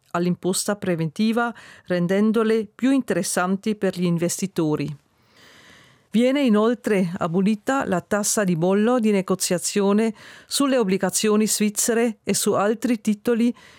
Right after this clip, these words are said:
che deve essere pagata al momento dell'acquisto e della vendita. Entrambe le misure dovrebbero favorire l'economia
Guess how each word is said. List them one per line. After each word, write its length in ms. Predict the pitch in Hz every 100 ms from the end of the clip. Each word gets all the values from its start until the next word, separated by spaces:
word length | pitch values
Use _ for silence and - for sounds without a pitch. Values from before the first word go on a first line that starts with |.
| _ -
che 280 | 220 240 -
deve 300 | 190 180 196
essere 360 | 196 226 202
pagata 680 | 196 170 180 190 190 226 220
al 120 | 185
momento 460 | 175 180 214 220 240
dell'acquisto 800 | 202 175 170 - 196 - 214 208
e 80 | 165
della 240 | 175 175
vendita. 680 | 170 156 151 147 151 143 143 _ _ _ - - - - - - _ _
Entrambe 600 | - 196 208 208 240 285
le 120 | 240
misure 600 | 202 185 208 226 254 285
dovrebbero 680 | 214 170 202 214 - 233 247
favorire 760 | 214 190 170 190 196 220 226 -
l'economia 800 | 185 190 196 190 185 190 208